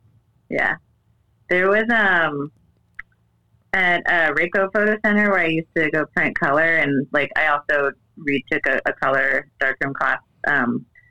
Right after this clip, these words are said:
there from one night, Audrey, and she was super rad, um, a long time ago, but they had, like, an entire, you could print, like,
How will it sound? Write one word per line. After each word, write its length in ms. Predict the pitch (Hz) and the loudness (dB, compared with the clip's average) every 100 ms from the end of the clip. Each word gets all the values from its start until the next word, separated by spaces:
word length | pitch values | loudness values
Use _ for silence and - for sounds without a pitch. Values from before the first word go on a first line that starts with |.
| _ _ - | _ _ -6
there 160 | 151 | -4
from 140 | 156 147 | -2 0
one 160 | 143 | 2
night, 180 | 139 131 | 2 0
Audrey, 380 | 135 131 151 151 | 0 0 2 2
and 140 | 135 135 | 0 0
she 120 | 135 | 0
was 140 | 131 131 _ - - | 0 -4 _ -14 -2
super 240 | 143 131 123 | -2 0 0
rad, 240 | 107 127 - - - - | 0 -2 -6 -12 -10 0
um, 180 | 170 160 | 2 4
a 20 | |
long 180 | 165 156 | 2 2
time 180 | 180 170 | 0 2
ago, 180 | 196 180 | 2 2
but 120 | 170 | 0
they 100 | 175 | 0
had, 480 | 170 170 165 160 160 156 | 2 2 4 2 0 0
like, 220 | 156 151 | 0 0
an 120 | 160 160 | -2 -2
entire, 800 | 156 170 151 151 147 147 147 - _ _ _ - | -2 -2 0 2 2 0 -2 -8 _ _ _ 0
you 160 | 185 190 | 2 2
could 220 | 226 - | 0 -2
print, 340 | - 185 190 - | -2 0 0 0
like, 340 | 165 147 131 | 2 2 0